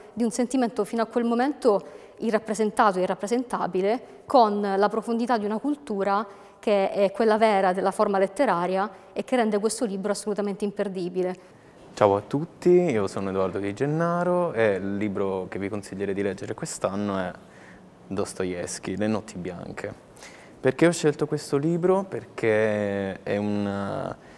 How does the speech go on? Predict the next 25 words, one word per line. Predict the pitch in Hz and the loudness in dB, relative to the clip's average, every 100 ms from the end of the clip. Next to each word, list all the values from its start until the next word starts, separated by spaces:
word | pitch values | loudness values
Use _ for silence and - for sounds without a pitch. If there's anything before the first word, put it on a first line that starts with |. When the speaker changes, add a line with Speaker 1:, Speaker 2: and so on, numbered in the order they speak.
| - | -8
Speaker 2:
è | 104 | -4
un | 110 | -4
autore | 110 135 | -2 -2
che | 135 | -2
scende | - 113 101 | -4 -4 -4
molto | 101 98 95 - 95 92 | -4 -6 -6 -4 -4 -4
nel, | 92 92 92 | -8 -8 -8
nell'intimità. | 92 95 98 92 95 90 - - - - - - - - - - - | -6 -6 -6 -6 -8 -8 -10 -12 -14 -20 -20 -20 -20 -20 -20 -20 -8
E | - 95 92 | -2 -2 -2
mi | 95 | -4
ci | 92 | -6
sono, | 104 107 104 98 101 | -4 -2 0 0 -2
mi | 98 | -4
ci | 95 | -6
sono | - 101 95 92 92 92 | -6 -4 -4 -4 -6 -6
ritrovato | 92 98 101 98 95 101 - 98 92 90 90 92 92 95 | -4 -4 -2 0 0 -4 -6 -2 0 0 -2 -6 -6 -8
in | 95 98 | -8 -6
svariati | 98 107 110 107 | -4 0 2 0
episodi | - 98 110 104 98 | -2 -4 0 0 -2
che, | 95 101 101 98 98 98 | -4 -4 -4 -4 -8 -8
che | 101 | -8
racconta | 95 107 101 101 | -6 -6 -6 -6
lo | |
stesso | - 117 - | -6 -8 -6
autore | 120 - 101 104 | -6 -4 -2 -4